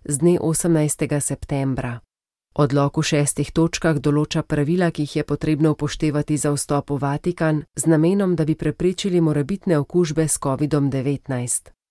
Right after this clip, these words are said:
Vsi zaposleni v rimski kuriji in v ustanovah, ki so z njo povezane, morajo imeti dokumentacijo, navedeno v uredbi. To je potrdilo o cepljenju ali negativni izvid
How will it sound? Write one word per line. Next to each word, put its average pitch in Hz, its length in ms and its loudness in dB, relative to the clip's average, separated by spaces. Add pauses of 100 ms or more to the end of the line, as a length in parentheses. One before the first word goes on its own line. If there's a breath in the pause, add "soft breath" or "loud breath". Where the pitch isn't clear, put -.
(420)
Vsi 165 280 2
zaposleni 156 680 2
v 156 140 2
rimski 151 400 2
kuriji 180 540 2
in 160 140 4
v 151 80 4
ustanovah, 147 680 0
ki - 120 -6
so 165 180 0
z 139 80 -4
njo 156 160 2
povezane, 160 680 0 (220)
morajo 156 420 4
imeti 175 360 0
dokumentacijo, 156 1040 -2
navedeno 156 680 2
v 156 160 2
uredbi. 143 580 -2 (640)
To - 80 0
je 156 120 6
potrdilo 147 580 0
o 143 80 -2
cepljenju 175 720 2
ali 156 220 2
negativni 165 680 2
izvid 147 400 -2